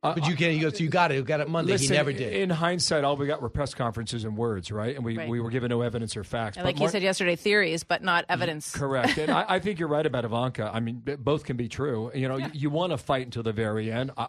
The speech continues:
Speaker 1: I would
Speaker 3: Of
Speaker 1: want
Speaker 3: course.
Speaker 1: to if I were in that same position. Let me exhaust the legal avenues. But when you've,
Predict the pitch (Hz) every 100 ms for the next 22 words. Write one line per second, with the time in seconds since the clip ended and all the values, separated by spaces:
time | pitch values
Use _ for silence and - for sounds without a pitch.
0 | - 143 220 156 156 - 170 143 120 170
1 | 143 120 107 120 104 104 113 107 190 165
2 | - - - 170 175 156 110 147 156 -
3 | 143 139 131 135 185 190 127 113 104 143
4 | 147 135 131